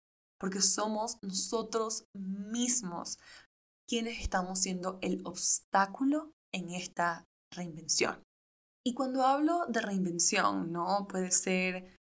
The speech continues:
mudarte a otro país, puede ser salir de una relación de pareja, puede ser cambiar de rumbo laboral o quizás puede ser emprender. ¿Y cómo saber,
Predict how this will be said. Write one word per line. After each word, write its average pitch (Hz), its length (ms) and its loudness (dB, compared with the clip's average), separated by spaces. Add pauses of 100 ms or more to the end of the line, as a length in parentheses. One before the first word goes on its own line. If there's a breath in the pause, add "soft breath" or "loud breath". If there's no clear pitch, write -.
(200)
mudarte 190 800 2
a 208 80 -2
otro 180 320 -4
país, 160 480 2
puede 180 260 -2
ser 185 220 0
salir 196 560 0
de 220 80 -4
una 214 140 0
relación 180 420 0
de 185 80 0
pareja, 170 580 4 (320 loud breath)
puede 196 300 0
ser 190 640 0
cambiar 170 760 4
de 202 200 -2
rumbo 208 320 0
laboral 196 580 4
o 240 100 -6
quizás 269 400 2
puede 269 240 0
ser 233 460 2
emprender. 185 800 0 (340 loud breath)
¿Y 240 340 4
cómo 330 280 4
saber, 180 640 6